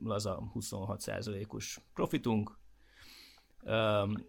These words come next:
és az alapban lévő cash az harmincnégyezer dollár,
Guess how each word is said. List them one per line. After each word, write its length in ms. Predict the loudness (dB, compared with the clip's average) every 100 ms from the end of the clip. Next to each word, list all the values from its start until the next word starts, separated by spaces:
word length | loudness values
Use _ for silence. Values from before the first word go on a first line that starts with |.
| -10
és 280 | -2 0 4
az 260 | 6 6 6
alapban 400 | 6 6 4 2
lévő 240 | 0 0
cash 420 | 4 4 6 2
az 280 | 0 0 -2
harmincnégyezer 1700 | 2 4 6 4 -2 -4 -6 -6 -2 -2 -2 -2 -4 -4 -4 -4 -6
dollár, 680 | -6 -6 -4 -4 -2 -4